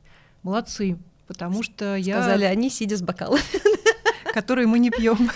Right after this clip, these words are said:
Speaker 1: <laughs> Которых мы не пьем. Ам, потому что я, ну, довольно поздно занялась своим здоровьем, ну, в-,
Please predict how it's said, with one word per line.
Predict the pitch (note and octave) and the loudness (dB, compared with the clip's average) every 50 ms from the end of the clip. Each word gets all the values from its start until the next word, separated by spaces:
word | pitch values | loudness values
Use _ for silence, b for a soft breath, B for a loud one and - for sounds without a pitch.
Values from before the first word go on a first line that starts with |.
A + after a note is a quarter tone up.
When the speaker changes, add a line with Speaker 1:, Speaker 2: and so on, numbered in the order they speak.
| - - B3 - | -6 -8 -6 -4
Speaker 1:
<laughs> | - - D4 - - F#4+ F4+ | -4 -4 -4 2 4 4 4
Которых | C4 - - D#4 C#4 - D#4+ G4 - - | 4 0 -4 -4 -2 -2 -2 -4 -2 -4
мы | C#4+ C#4 - | -4 -4 -2
не | D4+ C#4+ | -2 -4
пьем. | - - C4+ A#3 - C4 B3 A3+ A#3 - B B B B B B A#4 B B B B B B B B | -4 -4 -10 -10 -6 -6 -6 -6 -6 -10 B B B B B B -6 B B B B B B B B
Ам, | - G3+ G3+ G3+ G3 G3+ G3+ G3+ - F#3+ F#3 - | -2 -2 0 0 0 -2 -2 -4 -4 -6 -8 -8
потому | - F#3 G#3 G3+ G3+ A3+ A#3+ | -8 -6 -4 -2 -2 -2 -4
что | - - - G#3 | -4 -6 -6 -4
я, | F3+ F#3+ G3+ G#3 A3 A3 A3 G#3+ G#3 G3+ F#3+ | -4 -2 -2 -2 -2 -2 -2 0 -2 -2 -4
ну, | F#3+ F#3 - - - - - G3+ G3+ G3+ F#3+ | -4 -6 -10 -14 -16 -10 -6 -4 -4 -2 -2
довольно | F3+ F#3 F#3 F#3 G3 G3 G3 F#3+ | -4 -4 -4 -4 -2 -2 -4 -4
поздно | - G3 F#3 F3 E3+ F3 F3 F3 | -4 -6 -6 -6 -4 -6 -6 -6
занялась | E3+ E3+ F3+ F3+ F3+ F3+ F3 F3 | -6 -6 -4 -4 -4 -4 -6 -8
своим | - - F3+ F3+ F3+ E3+ | -10 -8 -6 -6 -6 -4
здоровьем, | E3+ F3 F#3 A3 C#4 D4 A3+ G3+ | -4 -6 -4 -4 -4 -4 -4 -6
ну, | G3 | -6
в-, | - | -8